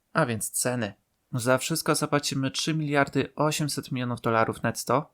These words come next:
choć zgoda Departamentu Stanu z zeszłego roku określiła maksymalny pułap na poziomie siedmiu miliardów trzystu milionów dolarów. Pamiętam cały ten zbieg w mediach, który został wywołany tą informacją,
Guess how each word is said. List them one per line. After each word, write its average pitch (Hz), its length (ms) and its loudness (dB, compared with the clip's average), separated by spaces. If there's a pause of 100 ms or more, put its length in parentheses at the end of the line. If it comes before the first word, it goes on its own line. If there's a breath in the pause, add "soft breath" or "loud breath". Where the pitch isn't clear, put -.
choć 123 180 0
zgoda 131 320 2
Departamentu 131 720 0
Stanu 120 400 0
z 113 80 -4
zeszłego 127 400 2
roku 110 400 0 (160)
określiła 139 480 2
maksymalny 131 560 2
pułap 127 360 2
na 120 100 -4
poziomie 120 420 -2
siedmiu 139 400 0
miliardów 123 600 0
trzystu - 420 -2
milionów 117 320 -4
dolarów. 107 540 0 (200)
Pamiętam 127 480 2
cały 131 340 4
ten 127 180 0
zbieg 131 320 0
w 120 80 -6
mediach, 113 440 0 (140)
który 135 180 0
został 131 200 2
wywołany 131 440 2
tą 123 160 -2
informacją, 113 720 0